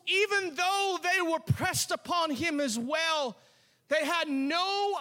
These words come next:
idea. They didn't know who touched him.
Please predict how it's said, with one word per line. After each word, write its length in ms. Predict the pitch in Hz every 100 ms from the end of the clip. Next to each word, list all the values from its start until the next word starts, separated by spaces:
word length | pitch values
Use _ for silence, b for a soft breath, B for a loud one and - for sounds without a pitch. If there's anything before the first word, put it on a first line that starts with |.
| 302
idea. 640 | 320 277 202 269 226 165 - - _ _ _ _ _ _ _ _ _ _
They 160 | 381 415
didn't 260 | 427 370
know 360 | 359 392 415 359
who 100 | 330
touched 500 | - - 285 - -
him. 220 | 220 185